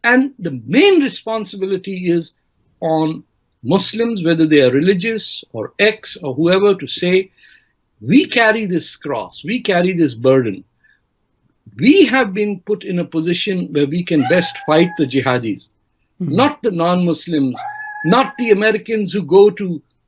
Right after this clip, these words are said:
Speaker 1: uh, football games and auction players or go to, uh, the stupidest places. They are more enthusiastic about cars and, um, uh, movies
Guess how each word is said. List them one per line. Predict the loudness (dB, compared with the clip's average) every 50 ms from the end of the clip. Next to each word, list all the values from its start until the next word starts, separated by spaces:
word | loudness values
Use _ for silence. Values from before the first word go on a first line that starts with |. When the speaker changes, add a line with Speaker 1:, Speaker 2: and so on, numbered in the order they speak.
| _ _ _ -14
Speaker 1:
uh, | -10 -10 -10
football | -6 -2 -4 -4 -2 0 2 4 4 4 2
games | 2 2 2 2 2 2 0 -2 -2
and | -2 -4 -4 -4 -2
auction | -4 -4 -4 -4 -8 -6 -4 -4 -4 -4
players | -4 -2 0 2 2 2 0 0 0 -2 0 0
or | -2 -2 -2
go | 0 2 2 2
to, | 2 2 -2 -2 -2 _ _ _ _ _ _ _ -10
uh, | -6 -6 -4 -4 -4 -6 -8 -10
the | -10 -10 -8 -8 -8 -8 -8 -6 -6 -4 -4 -2 -2
stupidest | 0 0 -2 -2 -2 _ 4 4 6 6 6 4 4 4 4 2 0 -6 -2
places. | 2 4 4 4 4 2 0 -2 -2
They | 0 0 0
are | 0
more | 0 0 0 0 0
enthusiastic | 0 -2 -4 -4 -8 -8 -6 -4 -2 -2 -2 -2 -4 -6 -12 -10 -10
about | -8 -6 -2 0 0 0 -2 -4 _ _ _ _ _ _ _ -4
cars | 0 2 2 2 2 2 0 0 -2 -4 -6
and, | -6 -6 -6 -6 -8 -10 -12 -14
um, | -14 -14 -14 -14 -16 -18 -18
uh, | -18 -18 -18 -14
movies | -10 -4 0 4 8 8 10 8 8 6 4 0 -2 -4 -10